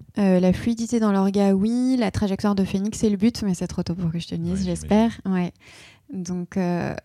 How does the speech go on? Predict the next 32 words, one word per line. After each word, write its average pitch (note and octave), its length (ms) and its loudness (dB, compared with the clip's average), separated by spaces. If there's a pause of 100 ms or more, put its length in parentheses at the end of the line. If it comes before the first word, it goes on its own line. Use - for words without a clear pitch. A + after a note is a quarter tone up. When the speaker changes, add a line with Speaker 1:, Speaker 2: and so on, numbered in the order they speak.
Speaker 1:
on, F#3+ 240 -8
on G3+ 220 -4
avait G3+ 240 2
aussi, G#3 440 -4
euh, F3 360 0
mis F#3+ 140 -2
en F#3 80 -2
face G3 280 0
des F#3+ 300 -2
gros G3+ 220 2
objectifs F#3+ 460 -2
de, F#3 180 0
de F#3 120 0
croissance. A#3+ 600 -2
Pour, F#3 260 -2
euh, E3+ 260 2
le F3+ 120 2
but, G3+ 200 -2
vraiment, F#3+ 260 0
c'est F#3+ 160 -6
la E3+ 120 -4
lutte F3+ 160 -4
contre F3 220 -6
le F3 40 -10
gaspillage E3+ 340 -6
alimentaire. F3 400 -4
Donc, E3 220 -10
on, F3 40 -2
on F3 200 -2
revient F3+ 260 2
à F3 120 0
ça. A3 280 0